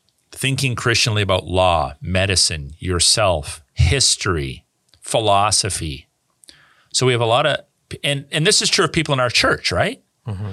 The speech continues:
Speaker 1: So we have some really good people in, in our own church, and we, and we had some really good people in our church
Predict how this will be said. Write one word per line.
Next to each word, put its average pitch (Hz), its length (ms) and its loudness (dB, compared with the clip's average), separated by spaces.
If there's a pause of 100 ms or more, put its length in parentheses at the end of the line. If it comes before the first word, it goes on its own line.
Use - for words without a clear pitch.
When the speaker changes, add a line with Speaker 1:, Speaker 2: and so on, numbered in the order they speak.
Speaker 1:
So - 160 0
we 180 100 4
have 180 120 0
some 127 320 0
really 226 320 2
good 120 240 -4
people - 580 -4 (320)
in, 113 300 -4
in 117 120 -4
our 104 160 2
own 285 220 0
church, - 640 -2 (1040)
and 135 160 -2
we, 127 220 0
and 131 160 2
we 123 140 0
had 180 340 0
some 87 260 0
really 90 180 2
good 85 220 -4
people 82 420 -4
in 87 140 -2
our 80 120 -4
church - 420 -2